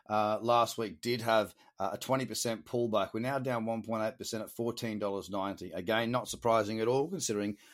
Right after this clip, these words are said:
the gusto in which it moved to the upside. So right now, again, it's, uh, really about watching these higher, so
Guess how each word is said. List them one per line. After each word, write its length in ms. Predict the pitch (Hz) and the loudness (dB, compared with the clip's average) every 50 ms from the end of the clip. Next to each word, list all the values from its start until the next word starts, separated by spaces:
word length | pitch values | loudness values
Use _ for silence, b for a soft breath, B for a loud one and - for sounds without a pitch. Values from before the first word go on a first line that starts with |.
| B B B - | B B B -10
the 340 | 98 107 101 98 101 98 | -4 -2 -2 -2 -2 -4
gusto 540 | 98 98 117 113 113 110 - - 110 101 98 | -4 -2 -2 -2 0 -2 -2 -2 -2 -2 -2
in 120 | 98 98 98 | -2 -2 -4
which 180 | 104 - - | -6 -6 -8
it 100 | 104 101 | -12 -10
moved 360 | 101 104 104 101 98 90 82 - b b b b b - - - | -8 -6 -4 -6 -6 -8 -12 -20 b b b b b -10 -8 -6
to 160 | - 107 101 | -4 -6 -6
the 260 | 90 92 95 92 87 - - | -6 -6 -8 -10 -12 -12 -8
upside. 920 | 90 95 - - - - - - - - 90 90 85 76 69 69 67 64 64 _ _ _ B B B B B B B | -8 -8 -8 -8 -12 -12 -10 -8 -6 -4 -4 -4 -4 -4 -6 -10 -14 -18 -20 _ _ _ B B B B B B B
So 140 | B 160 165 | B 4 6
right 260 | 175 196 202 208 185 | 10 10 10 10 8
now, 180 | 185 180 185 185 | 6 2 2 4
again, 300 | 165 143 139 147 165 160 | 4 4 4 4 4 2
it's, 200 | 139 117 - 156 | 0 0 2 4
uh, 220 | 151 143 143 143 | 6 6 6 6
really 260 | 135 139 160 190 185 147 | 4 2 2 2 4 4
about 260 | 110 113 117 110 117 | 4 4 2 2 2
watching 300 | 127 127 - - 127 123 | 0 -2 -2 0 -2 0
these 160 | 117 110 - | -2 -2 -2
higher, 320 | - 113 117 120 113 110 - | 0 2 2 2 2 0 -2
so 280 | - - 127 113 107 | -2 0 2 2 0